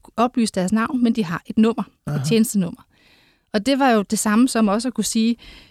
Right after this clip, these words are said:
Speaker 1: jamen når man så ligesom ved, hvem er det, der har taget flaget, så har der været et nummer på, på brystkassen, som
Speaker 2: Ja.
Speaker 1: folk, eller på armen, som folk kan lægge mærke til. Og der var også nogle sager med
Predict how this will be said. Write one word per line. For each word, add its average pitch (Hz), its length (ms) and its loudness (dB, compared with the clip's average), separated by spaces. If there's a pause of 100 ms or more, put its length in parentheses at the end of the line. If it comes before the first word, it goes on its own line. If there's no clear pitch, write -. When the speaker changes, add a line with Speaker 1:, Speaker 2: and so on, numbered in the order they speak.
Speaker 1:
jamen 214 180 6
når 220 100 6
man 220 120 4
så 269 120 0
ligesom 269 300 4
ved, 254 120 6
hvem 247 160 2
er 226 80 4
det, 240 120 2
der 247 60 0
har 196 100 2
taget 240 280 2
flaget, 214 420 0
så - 120 -2
har 254 80 0
der 240 100 2
været 220 180 4
et 220 60 2
nummer 233 320 4 (140)
på, 196 260 4 (840)
på 240 80 0
brystkassen, 220 600 2
som 202 160 0
Speaker 2:
Ja. 185 120 6
Speaker 1:
folk, - 160 2
eller 190 160 0
på 208 100 -4
armen, 214 240 0
som 208 140 -2
folk - 240 -4
kan 226 100 -2
lægge 185 180 0
mærke 196 200 0
til. 220 180 -6 (540)
Og 226 120 0
der 247 80 2
var 233 180 2
også 233 160 0
nogle 233 140 4
sager 226 340 2
med 202 280 2